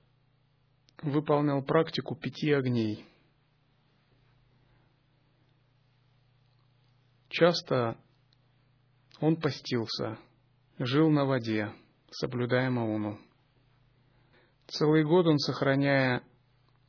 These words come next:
медитацию, питался одним лишь воздухом, праной. Еще год он выполнял, а, практику панча-агни,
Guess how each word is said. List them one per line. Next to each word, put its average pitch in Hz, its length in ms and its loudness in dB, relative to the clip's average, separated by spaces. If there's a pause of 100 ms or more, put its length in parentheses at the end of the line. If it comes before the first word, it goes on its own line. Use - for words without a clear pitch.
(160)
медитацию, 139 760 0
питался 139 540 0
одним 135 300 2
лишь 127 200 -4
воздухом, 113 720 -2
праной. 113 540 -2 (1300)
Еще 165 400 0
год 170 260 2 (320)
он 151 220 2
выполнял, 147 680 0 (300)
а, 147 200 -6
практику 135 560 -6
панча-агни, 117 920 -2